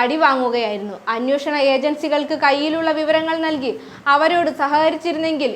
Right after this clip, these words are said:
ഇത്രയും വിവരങ്ങൾ പുറത്തു വരില്ലായിരുന്നു. അങ്ങനെയെല്ലാം കൊണ്ടും ശനി ദശ പിടിച്ചിരിക്കുമ്പോഴാണ് താൽക്കാലികമായി നിർത്തിവെച്ച അന്വേഷണം ഇ ഡി രണ്ടാഴ്ച മുമ്പ് വീണ്ടും തുടങ്ങിയത്. അതിലെ രേഖകൾ വീണയ്ക്ക് പോലും നൽകേണ്ടതില്ല എന്നതാണ് മറ്റൊരു പ്രത്യേകത.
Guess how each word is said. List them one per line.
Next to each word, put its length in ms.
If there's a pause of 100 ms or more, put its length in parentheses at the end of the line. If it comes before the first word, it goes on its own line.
(120)
ഇത്രയും 440
വിവരങ്ങൾ 360 (100)
പുറത്തു 400
വരില്ലായിരുന്നു. 600 (500)
അങ്ങനെയെല്ലാം 680
കൊണ്ടും 280 (100)
ശനി 320
ദശ 260
പിടിച്ചിരിക്കുമ്പോഴാണ് 1000 (360)
താൽക്കാലികമായി 760
നിർത്തിവെച്ച 480 (120)
അന്വേഷണം 440 (140)
ഇ 120
ഡി 60 (120)
രണ്ടാഴ്ച 520
മുമ്പ് 200 (160)
വീണ്ടും 320 (100)
തുടങ്ങിയത്. 460 (400)
അതിലെ 260 (120)
രേഖകൾ 380 (120)
വീണയ്ക്ക് 480
പോലും 240 (100)
നൽകേണ്ടതില്ല 680 (140)
എന്നതാണ് 380 (100)
മറ്റൊരു 400
പ്രത്യേകത. 480